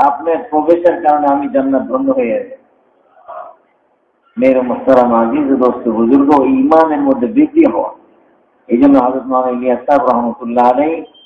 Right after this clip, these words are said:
এক ইমানের মেহনত চালু করছে, যাতে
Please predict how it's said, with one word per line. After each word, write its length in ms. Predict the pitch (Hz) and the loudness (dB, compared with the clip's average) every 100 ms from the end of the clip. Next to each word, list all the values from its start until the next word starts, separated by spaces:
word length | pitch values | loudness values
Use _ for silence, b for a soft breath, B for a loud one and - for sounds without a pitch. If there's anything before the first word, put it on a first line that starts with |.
| _ - | _ 0
এক 280 | 139 143 143 | 2 2 -2
ইমানের 420 | 139 151 160 156 | -4 0 0 0
মেহনত 500 | 143 135 131 131 - | 0 0 0 -2 0
চালু 180 | 127 127 | 0 0
করছে, 280 | - 110 _ _ _ _ _ _ _ _ _ _ _ _ - 143 | -8 -16 _ _ _ _ _ _ _ _ _ _ _ _ -2 0
যাতে 460 | 147 170 160 123 | 4 4 4 0